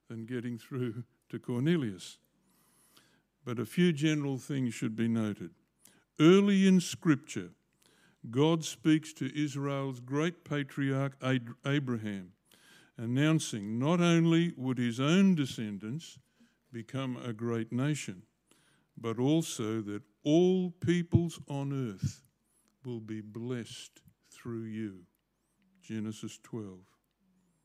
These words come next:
And right through the Old Testament, we repeatedly read of God's desire to bring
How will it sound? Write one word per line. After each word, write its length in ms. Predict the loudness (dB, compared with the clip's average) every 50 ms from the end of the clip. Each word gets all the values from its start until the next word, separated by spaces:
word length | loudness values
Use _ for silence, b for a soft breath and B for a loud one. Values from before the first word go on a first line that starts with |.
| _ _ _ _ _ _ _ _ _ _ _ _ _ -20 -20 _ -8
And 320 | -6 -4 -4 -2 -2 0 2
right 220 | 2 2 2 2
through 280 | -2 -6 -4 -2 -2 0
the 200 | 0 2 2 4
Old 240 | 4 2 0 0
Testament, 600 | 0 0 0 0 0 -2 -6 -6 -6 -6 -6 -10 -8
we 200 | -8 -6 -6 -4
repeatedly 840 | -4 -6 -6 -6 -2 2 2 2 2 2 0 -4 -6 -6 -4 -4 -4
read 560 | -4 -2 0 2 2 2 2 0 -2 -6 -8 -14 B B B B B B B -12
of 280 | -10 -10 -10 -8 -2
God's 420 | 2 4 4 4 4 4 0 -2 -2
desire 680 | -2 -2 -2 -2 -4 -6 -6 -6 -6 -8 -8 -8 -10 -12 _ b b b b b b b b -10
to 140 | -10 -8
bring 360 | -8 -4 0 2 2 2 2